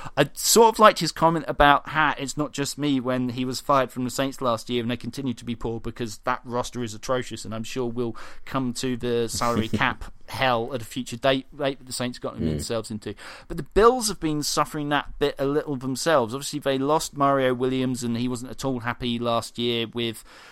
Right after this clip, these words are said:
Speaker 1: the changing of the defense, um, and him having to drop back using some of those zone blitz schemes that Rex Ryan's so fond of. But it's sort of looking very Jetsy in that they're focusing on defense. Um, they'll run the ball a lot.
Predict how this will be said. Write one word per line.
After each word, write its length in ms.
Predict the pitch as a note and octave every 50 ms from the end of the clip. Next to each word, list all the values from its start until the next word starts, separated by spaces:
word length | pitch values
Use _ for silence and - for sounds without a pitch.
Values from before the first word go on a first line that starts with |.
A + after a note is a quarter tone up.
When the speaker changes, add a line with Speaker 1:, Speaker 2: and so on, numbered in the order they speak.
| - -
Speaker 1:
the 60 | - -
changing 380 | - - C#3+ C3+ C3 A#2 A2+
of 60 | B2
the 200 | A#2+ A2+ - -
defense, 680 | B2+ B2 - - B2+ A#2+ A#2+ A#2+ A#2+ - - - - - - A2+
um, 520 | A#2 A#2+ A#2+ A#2 A#2 A#2 A#2 A2+ A2+ A2+ A2
and 200 | - A2 A#2+ A2+
him 480 | A2 C3 C3 B2 A#2+ B2 A#2+ A#2 A2+ A2
having 220 | A2 A#2+ B2+ A#2+ A2+
to 100 | - A2
drop 280 | A2+ C3 B2 - _ -
back 340 | B2 A2+ G#2+ - - - - -
using 380 | D3 C#3 C3 C3+ A#2+ A#2 B2 A#2+
some 120 | - B2
of 60 | B2
those 100 | A#2+ A#2
zone 220 | G#2+ A#2+ A#2+ A#2+ A2+
blitz 260 | A2+ B2+ C3+ - -
schemes 540 | - - - - - C3 B2 A#2 A#2 G#2+ -
that 100 | B2 A2+
Rex 240 | B2 A#2+ A#2 -
Ryan's 240 | - B2+ B2 A#2 G#2+
so 140 | - A#2+ A2+
fond 320 | - - C3+ C3 C3 A#2+
of. 180 | - G2+ - - -
But 200 | - C3+ C3 - - - - - - - -
it's 140 | - D3+ -
sort 120 | - G3+ -
of 220 | G#3+ F#3+ D#3+ C#3+ - -
looking 400 | E3+ D#3+ F3 G#3+ - - A3+ G3
very 260 | E3+ F3+ E3 D#3 D3+
Jetsy 480 | C#3 - F3 F#3 - - - - B2+ A#2
in 120 | A2+ A#2+
that 160 | B2 B2+ -
they're 60 | C3 A#2+
focusing 500 | - D#3+ E3+ F3 - - - F#3 F3 D#3
on 120 | C#3 C3
defense. 800 | A#2+ - B2+ A#2+ A#2 - - C3 C3 B2+ C3 A#2+ - - - - - - - - - - - -
Um, 260 | B2 B2 B2 B2+ B2+
they'll 120 | B2+ B2+
run 240 | B2 A#2+ D3+ E3 F3
the 80 | E3 D#3
ball 320 | - D3+ C#3+ C#3 C3 B2+
a 20 |
lot. 360 | B2 B2 C3 C3+ C3+ C3 -